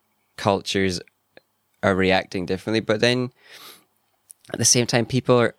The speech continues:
are really dumb in general across the world. It's just people are dumb. They don't really see this as a thing that's gonna affect them until it's too late. And we've seen that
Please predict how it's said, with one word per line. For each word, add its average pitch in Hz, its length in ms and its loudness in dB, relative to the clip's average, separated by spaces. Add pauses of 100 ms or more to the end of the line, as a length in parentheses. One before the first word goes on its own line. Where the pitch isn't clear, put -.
(100)
are 110 140 2
really 107 340 0
dumb 98 340 0
in 98 200 -2
general 92 540 0
across 92 440 -2
the 92 100 -4
world. 85 320 -6 (720)
It's 107 160 0
just 113 180 0
people 117 300 2
are 95 100 2
dumb. 82 360 -6 (920)
They 101 180 2
don't 113 380 0
really 104 460 2
see 98 240 0
this 98 260 0
as 95 60 -6
a 92 60 0
thing 98 180 0
that's 92 140 -2
gonna 95 180 -2
affect 95 360 -2
them 95 140 -2
until 92 260 -4
it's 92 140 -6
too 92 180 0
late. - 240 -6 (460)
And 98 80 -4
we've 92 160 -2
seen 101 220 2
that 95 280 0